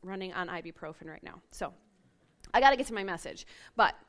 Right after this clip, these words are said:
you can head on back there. We would love, um, to recruit some helpers today to finish that up. So, today we are starting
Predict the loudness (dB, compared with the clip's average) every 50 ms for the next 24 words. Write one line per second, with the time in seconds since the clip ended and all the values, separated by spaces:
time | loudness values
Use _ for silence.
0 | _ _ _ _ _ _ _ _ _ _ _ -10 -6 -4 -2 -2 -2 -2 -2 0
1 | 0 0 0 0 0 -2 -2 -2 -2 -2 0 0 0 -2 -2 -4 -4 -4 -4 -2
2 | -2 0 0 0 0 -2 -4 -10 -10 -6 -6 -4 -4 -4 -6 -8 -10 -12 -12 _
3 | -14 -10 -10 -10 -8 -8 -10 -12 -10 -12 -12 -8 -8 -8 -8 -8 -12 -12 -12 -12
4 | -12 -10 -8 -8 -10 -12 -14 -14 -18 -18 -12 -10 -10 -10 -10 -12 -10 -10 -10 -8
5 | -10 -12 -12 -14 _ _ -20 -20 -20 -20 -20 -20 -20 -20 -20 -14 -12 -2 2 4
6 | 4 4 4 0 -4 -14 -10 -6 2 2 4 4 4 2 2 0 0 0 -2 0
7 | 0 0 0 0 -4 -6 -6 -6